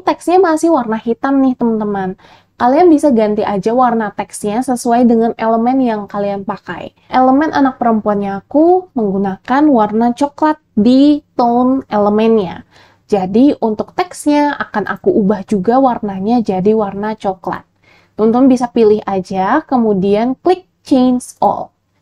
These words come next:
Jadi secara otomatis semua bagian teksnya teman-teman nih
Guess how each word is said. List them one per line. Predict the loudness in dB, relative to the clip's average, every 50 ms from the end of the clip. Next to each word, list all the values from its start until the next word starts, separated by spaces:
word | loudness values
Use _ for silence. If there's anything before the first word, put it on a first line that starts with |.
| _ _ _ _ _ _ -2
Jadi | 0 0 0
secara | -2 -4 -4 -2 -2 -2 -2 -4
otomatis | -2 -2 -4 -4 -6 -6 -2 2 2 2 2
semua | 2 2 2 4 4 4 4 4
bagian | 4 4 4 2 0 0 0 -2
teksnya | -6 -8 -8 -4 -4 -2 -2
teman-teman | 0 -2 -2 -2 -2 -4 -4 -2 0 0 2
nih | 2 2